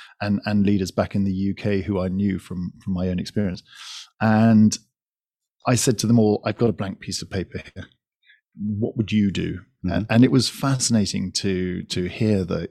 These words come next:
Speaker 1: the huge range of, of opportunities, from literally a couple saying, "Well, what we've got at the moment is the best," all the way to, "Scrap all exams and let's start afresh."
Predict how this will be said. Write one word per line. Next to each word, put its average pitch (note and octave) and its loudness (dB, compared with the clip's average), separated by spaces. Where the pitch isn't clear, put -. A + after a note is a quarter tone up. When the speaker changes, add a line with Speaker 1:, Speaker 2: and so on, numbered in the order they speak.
Speaker 1:
the G2 -2
huge G#2+ 2
range G2+ 2
of, F2 -6
of F#2 -2
opportunities, F2 -4
from G#2 2
literally C3 2
a F#2+ 2
couple G2+ -2
saying, F#2+ 0
"Well, G#2 0
what G2+ 0
we've G#2+ -6
got F#2 -4
at E2+ -6
the F2 -6
moment F#2 -6
is E2 -8
the E2 -10
best," F2 -4
all A#2 4
the G2 4
way F2 0
to, E2+ -4
"Scrap - -4
all G#2 0
exams F2+ -6
and F2+ -2
let's - -4
start - -2
afresh." - -14